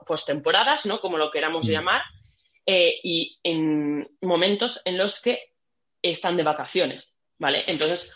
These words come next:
Speaker 1: bueno, nosotros tenemos unos bonos en que en esas ocasiones se pueden utilizar a lo largo de, del tiempo que necesiten, porque
Speaker 2: Vale.
Speaker 1: vienen aquí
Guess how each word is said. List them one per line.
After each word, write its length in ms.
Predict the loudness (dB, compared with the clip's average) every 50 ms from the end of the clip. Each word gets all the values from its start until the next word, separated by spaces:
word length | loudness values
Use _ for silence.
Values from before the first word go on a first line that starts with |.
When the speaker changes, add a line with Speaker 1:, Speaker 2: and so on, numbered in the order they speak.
| _
Speaker 1:
bueno, 200 | 2 4 4 4
nosotros 540 | 4 2 0 0 -2 0 -2 -2 -4 -6 -14 _ _ -4
tenemos 640 | 0 0 2 2 2 2 0 0 -4 -10 -16 _ _ _ _ 0
unos 320 | 2 4 4 4 2 2 4
bonos 540 | 4 6 6 6 4 2 0 -4 -10 -18 _ _ _ _ -20 -20 -20 _ _ _
en 280 | -2 0 0 -2 -2 -2
que 300 | 0 0 0 0 -2 -2 0
en 320 | 2 2 2 0 -2 -4 -4
esas 320 | -4 -4 -4 -4 -4 -4 -4
ocasiones 640 | -2 -2 -2 -2 -2 -2 -2 -2 -2 -2 -4 -4 -8 -14
se 180 | -12 -10 -10 -6
pueden 320 | 0 2 2 2 2 2
utilizar 560 | -2 -4 -6 -8 -8 -8 -4 0 0 0 0 0 -4 -8 _ _ _ _ _ _ -6
a 100 | -6 -4
lo 120 | -2 0
largo 580 | 2 2 2 2 0 -2 -2 -4 -4 -8 -14 _ _ _ -12
de, 560 | -10 -6 -4 -2 0 0 0 0 -2 -4 -8 -14
del 420 | -16 -12 -10 -8 -8 -8 -10 -8 -6
tiempo 260 | -4 -4 -4 -4 -2
que 100 | -2 -4
necesiten, 680 | -4 -4 -6 -8 -6 -4 -4 -2 -2 0 -2 -2 -2
porque 260 | -4 -4 -4 -4 -4 -6
Speaker 2:
Vale. 180 | -6 -10 -6
Speaker 1:
vienen 280 | -4 -4 -2 0 0 0
aquí 460 | -2 -2 -2 -4 -4 -4 -6 -10 _